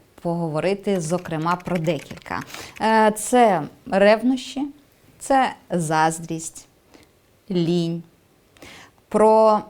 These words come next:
сором у мене є окреме відео, про злість у мене є окреме відео і про почуття провини. Також це великі теми, і я зробила окремі відео. В цьому хочу зробити, е, трошечки менше.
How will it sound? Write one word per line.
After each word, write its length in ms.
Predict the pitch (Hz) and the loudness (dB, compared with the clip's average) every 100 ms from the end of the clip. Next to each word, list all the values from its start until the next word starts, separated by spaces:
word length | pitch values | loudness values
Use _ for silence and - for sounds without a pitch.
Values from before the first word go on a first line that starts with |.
| _ | _
сором 560 | - - 247 320 262 202 | -8 2 6 6 4 0
у 120 | 180 | -4
мене 240 | 180 226 202 | -2 0 0
є 380 | 170 185 190 - | -2 0 0 -2
окреме 480 | 165 - 160 151 | -6 -6 -6 -6
відео, 520 | 139 131 139 131 135 127 | -6 -8 -8 -6 -6 -6
про 260 | - 208 196 | -2 0 2
злість 580 | 156 170 170 214 240 | -2 -4 -4 -4 -6
у 60 | 240 | -6
мене 240 | 226 226 | -4 -2
є 220 | 226 220 220 | -2 0 0
окреме 440 | 214 220 226 220 | 0 -2 0 -2
відео 440 | 208 220 220 226 - | -2 -2 0 0 0
і 120 | 220 | -4
про 180 | 214 202 | -2 -6
почуття 480 | 202 - - 208 196 | -6 -8 -2 -2 -2
провини. 680 | - 208 208 175 170 143 - - | -2 2 2 2 -2 -2 -8 -10
Також 420 | 147 - 320 330 - - _ | -6 2 2 0 -12 -20 _
це 260 | - 175 160 - | -2 -2 -2 -8
великі 500 | 139 180 202 185 175 | -2 0 2 0 -4
теми, 460 | - 339 330 208 170 | 2 4 4 0 -2
і 100 | 160 | 0
я 140 | 214 | 2
зробила 400 | 185 170 180 180 | 2 -2 0 0
окремі 420 | 170 180 175 170 | -2 -2 0 0
відео. 520 | 160 135 127 55 69 - - | -4 -8 -8 -12 -12 -14 0
В 260 | 214 226 | 4 4
цьому 400 | 220 - 427 349 | 2 2 2 2
хочу 500 | 285 285 294 262 240 233 - _ | 2 2 2 2 0 0 -12 _
зробити, 560 | 185 175 196 185 247 214 | -8 -4 -2 0 0 0
е, 360 | 185 - 175 165 - | -2 -2 -4 -6 0
трошечки 520 | 208 208 - - 214 | 0 0 -6 -6 -2
менше. 540 | 262 403 - 269 226 | -2 -2 -2 0 -2